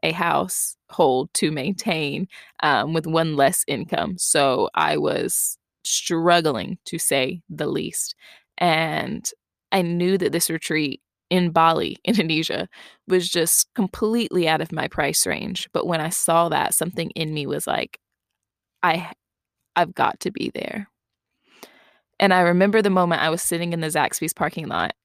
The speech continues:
and my sister was driving, and I'm sitting there telling her about this retreat and how magical it seems. And she said, "Michaela, you know that you cannot afford that." And I just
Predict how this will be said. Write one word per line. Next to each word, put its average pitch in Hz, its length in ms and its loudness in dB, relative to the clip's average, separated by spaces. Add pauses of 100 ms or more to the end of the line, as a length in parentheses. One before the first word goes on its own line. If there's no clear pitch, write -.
(160)
and 151 200 0
my 151 100 0
sister 175 360 0
was 165 120 0
driving, 151 360 2
and 147 80 -4
I'm 156 80 -6
sitting 165 280 -2
there 160 120 -2
telling 160 300 -2
her 180 100 0
about 156 220 0
this 156 180 -4
retreat 156 420 -4
and 165 100 -6
how 147 100 -4
magical 175 520 -2
it - 100 -2
seems. 170 640 -2
And 160 180 -4
she 160 120 -4
said, 156 220 -2
"Michaela, 165 360 0
you 160 220 -4
know 160 240 0
that 165 140 -4
you 156 100 -6
cannot - 340 -4
afford - 360 -8
that." - 240 -10 (1600)
And 202 160 6
I 202 80 4
just 190 220 0